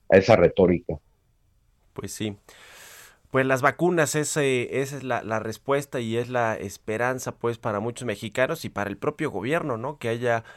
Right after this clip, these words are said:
Speaker 2: la vacuna disponible para, eh, in-, inoculizar a la mayoría de los mexicanos y que, pues, de esta manera se puedan abrir, eh, o normalizar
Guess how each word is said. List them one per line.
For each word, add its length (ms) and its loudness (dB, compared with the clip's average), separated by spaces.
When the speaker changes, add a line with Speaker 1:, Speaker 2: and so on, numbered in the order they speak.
Speaker 2:
la 260 -4
vacuna 420 -4
disponible 580 -6
para, 460 -4
eh, 220 -10
in-, 320 -10
inoculizar 640 -8
a 40 -4
la 120 -4
mayoría 320 -4
de 40 0
los 140 -6
mexicanos 800 -4
y 80 -10
que, 260 -12
pues, 220 -10
de 80 -10
esta 180 -8
manera 280 -4
se 100 -14
puedan 400 -6
abrir, 480 -6
eh, 240 -10
o 100 -4
normalizar 800 -6